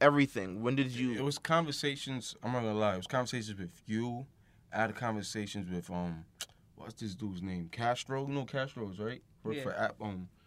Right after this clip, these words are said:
Speaker 2: dang, he's the one who did
Speaker 3: Worked
Speaker 2: the flyers.
Speaker 3: magazines.
Speaker 2: Yeah, he did the flyers for us.
Speaker 1: Oh, yeah,
Speaker 2: Shout out
Speaker 1: yeah,
Speaker 2: to
Speaker 1: yeah, yeah.
Speaker 2: Castro.
Speaker 1: Shout out to Castro.
Speaker 2: Shout out.
Speaker 3: Yeah.
Speaker 2: Um, it was just, I was talking to people, and I just seen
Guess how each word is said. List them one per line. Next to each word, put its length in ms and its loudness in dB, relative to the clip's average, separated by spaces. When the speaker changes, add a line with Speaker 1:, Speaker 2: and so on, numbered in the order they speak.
Speaker 2:
dang, 240 -4
he's 100 -2
the 60 -2
one 100 2
who 60 4
did 180 -4
Speaker 3:
Worked 240 0
Speaker 2:
the 40 -8
flyers. 320 2
Speaker 3:
magazines. 280 -8
Speaker 2:
Yeah, 140 -2
he 100 0
did 140 -2
the 60 -4
flyers 380 -2
for 80 -12
us. 80 -10
Speaker 1:
Oh, 100 10
yeah, 200 12
Speaker 2:
Shout 100 12
out 60 12
Speaker 1:
yeah, 60 10
Speaker 2:
to 60 10
Speaker 1:
yeah, 80 10
yeah. 100 10
Speaker 2:
Castro. 60 10
Speaker 1:
Shout 180 8
out 80 4
to 60 -2
Castro. 480 6
Speaker 2:
Shout 220 -6
out. 100 -8
Speaker 3:
Yeah. 200 -8
Speaker 2:
Um, 480 2
it 80 4
was 160 6
just, 220 2
I 60 8
was 240 2
talking 420 2
to 60 -2
people, 440 -4
and 120 0
I 100 2
just 260 -4
seen 420 0